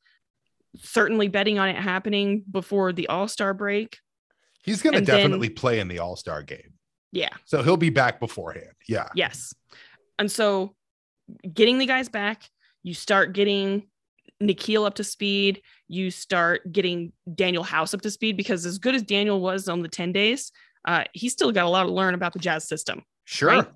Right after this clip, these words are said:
Speaker 2: Yeah.
Speaker 1: And
Speaker 2: I,
Speaker 1: so
Speaker 2: I
Speaker 1: the next twenty-seven games are about figuring out if you can trust these guys,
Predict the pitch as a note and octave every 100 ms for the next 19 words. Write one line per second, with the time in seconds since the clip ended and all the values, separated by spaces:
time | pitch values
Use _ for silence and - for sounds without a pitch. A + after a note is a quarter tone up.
0 | - C#3+ G#3 - G3 E3+ G#3+ G3 F3+ D3
1 | F3 A3 G#3 F#3 F#3+ G#3 - - - -
2 | - A3 G#3 G#3 - G3+ G3 F#3 G3 D#3+
3 | F#3+ G#3+ F3+ E3 E3+ - _ _ _ -
4 | G3 F#3+ F3 G3 F3+ E3 - - _ _
5 | _ _ _ _ _ _ _ _ - A#3+
6 | F#3 B3+ B3 A#3 F3+ - - - _ _
7 | _ _ _ _ _ _ - G3+ G3 E3+
8 | E3 - F3+ G3 - F#3+ - F3 D3+ C3+
9 | F3+